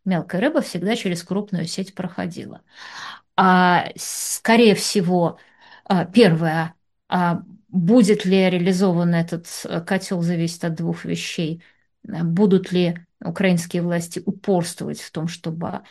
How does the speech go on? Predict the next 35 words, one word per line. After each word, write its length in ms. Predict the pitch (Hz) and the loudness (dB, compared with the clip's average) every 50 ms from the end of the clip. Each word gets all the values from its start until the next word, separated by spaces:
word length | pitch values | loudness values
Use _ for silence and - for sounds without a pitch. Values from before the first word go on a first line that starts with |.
| _ _ - | _ _ -12
украинские 500 | 175 170 185 185 175 170 170 - 160 160 | -10 -4 -2 0 0 0 -2 -6 -10 -10
солдаты 480 | - - 185 175 165 170 160 160 - | -6 -6 -4 -4 -2 -2 -4 -4 -6
оставались 640 | - - - - - - 196 185 175 156 - 156 - - | -8 -8 -8 -8 -4 -2 0 0 0 0 -2 -4 -8 -10
в 40 | - | -10
котле 300 | - 170 165 - 147 147 | -10 -10 -8 -8 -8 -10
со 140 | - - 170 | -8 -10 -10
словами 460 | - - 180 170 170 165 160 160 151 | -6 -4 -2 0 0 -2 -2 -4 -8
"Всё 200 | - - - 165 | -10 -10 -10 -10
хорошо, 380 | 170 175 165 165 170 - 170 165 | -8 -6 -6 -6 -6 -8 -10 -12
прекрасная 600 | - - - - - 160 - - - - - 180 | -12 -14 -14 -12 -12 -12 -12 -12 -10 -10 -10 -8
маркиза". 600 | 175 - - - - - - - - - - - _ _ _ - - - - - _ | -10 -10 -12 -14 -16 -16 -16 -12 -12 -14 -14 -14 _ _ _ -20 -20 -20 -20 -14 _
И 80 | - 185 | -2 2
мы 120 | 190 196 190 | 2 4 4
видим, 240 | 196 175 175 175 170 | 2 2 0 -2 -4
что 200 | - - - 180 | -4 -2 -2 0
ровно 300 | 180 165 165 165 165 160 | 0 0 0 -2 -2 -2
они 180 | 160 160 151 156 | -2 -4 -6 -8
это 160 | 151 - 156 | -10 -10 -10
делают. 520 | 147 - 143 139 151 165 196 254 269 254 - | -10 -8 -8 -6 -4 -2 -2 -2 -2 -4 -4
То 80 | 180 | -6
есть 200 | 160 - - - - | -6 -6 -8 -12 -12
вот 140 | 147 - | -10 -10
это 180 | 160 165 - 156 | -10 -10 -8 -8
моё 220 | 165 165 156 143 170 | -6 -6 -6 -8 -8
предсказание, 720 | 170 180 156 - - - - 214 262 320 381 370 339 285 | -8 -10 -10 -10 -10 -10 -8 -4 -4 -4 -4 -4 -6 -6
что 240 | - - - - - | -8 -8 -10 -12 -12
вся 560 | - - - - - 208 190 170 160 - - - - _ _ _ _ - | -10 -10 -8 -2 0 2 2 2 0 -2 -6 -12 -20 _ _ _ _ 0
та, 340 | 214 185 160 139 - - _ _ | 0 2 2 0 -4 -10 _ _
м, 480 | - - 165 156 156 160 220 190 185 - _ _ - - - 190 180 170 - | -8 -6 -6 -4 -4 -4 -6 -6 -8 -12 _ _ -20 -14 -12 -10 -8 -4 0
пиар-политика, 800 | 208 185 165 160 160 - 160 170 165 151 165 - - - - | 2 2 2 2 0 -2 -2 -2 -2 -2 -6 -10 -14 -14 -14
которую 420 | - - 160 - - 175 170 160 156 | -10 -10 -12 -10 -8 -6 -6 -6 -6
ведёт 480 | 160 165 170 170 165 - - - - _ - - - _ - | -8 -8 -8 -8 -8 -8 -10 -14 -20 _ -20 -20 -20 _ -10
у-, 60 | - - | -8 -8
украинское 720 | - - 190 - - 190 180 175 165 170 - - - - | -4 -4 -4 -4 -2 -2 0 0 0 -2 -4 -8 -10 -8
командование 840 | - - 180 170 160 160 156 160 - 170 160 170 - 165 170 175 | -6 -4 -2 -2 -2 -2 -4 -6 -8 -10 -10 -10 -10 -10 -10 -12